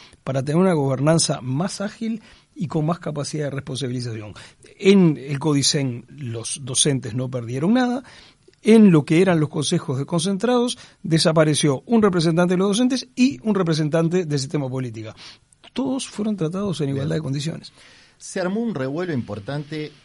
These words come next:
Speaker 2: con el tema de la palabra obligatoria de la ley. Y vuelvo a Sabini, porque usted, ministro, fue aludido. Eh, decía Sabini,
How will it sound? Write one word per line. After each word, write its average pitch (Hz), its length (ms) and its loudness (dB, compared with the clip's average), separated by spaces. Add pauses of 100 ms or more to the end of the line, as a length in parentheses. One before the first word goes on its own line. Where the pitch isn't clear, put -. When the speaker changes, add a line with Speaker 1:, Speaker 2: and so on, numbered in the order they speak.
(100)
Speaker 2:
con 123 180 -8
el 110 140 -8
tema 139 260 -8
de 117 80 -6
la 110 420 -8
palabra 120 420 -6
obligatoria 104 920 -6 (160)
de 104 440 -8
la 101 180 -8
ley. 98 300 -8 (480)
Y 139 120 -8
vuelvo 190 320 -4
a 180 60 -4
Sabini, 175 640 -6 (120)
porque 123 260 -10
usted, 151 160 -8
ministro, 151 380 -8
fue 143 140 -8
aludido. 139 500 -4 (480)
Eh, 127 240 -8
decía 156 380 -6
Sabini, 127 500 -6